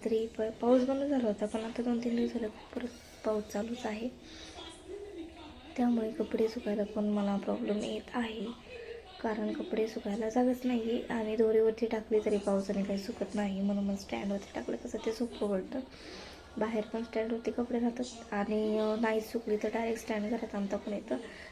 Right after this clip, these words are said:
आणि आहे तसं फॅनखाली स्टँड ठेवता येतं. हॉलमध्ये स्टँड ठेवलं होतं, परत सकाळी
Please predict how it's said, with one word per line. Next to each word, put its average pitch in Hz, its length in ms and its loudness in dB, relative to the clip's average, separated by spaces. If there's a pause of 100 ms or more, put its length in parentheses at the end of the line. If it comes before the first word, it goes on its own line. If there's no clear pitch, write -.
(160)
आणि 208 220 2
आहे 233 300 2
तसं 220 160 -2
फॅनखाली 214 400 0
स्टँड 233 320 -2 (220)
ठेवता 254 300 4
येतं. - 200 0 (800)
हॉलमध्ये 247 380 4
स्टँड 240 340 0
ठेवलं 240 240 4
होतं, - 220 0 (1400)
परत 254 140 2
सकाळी 254 380 0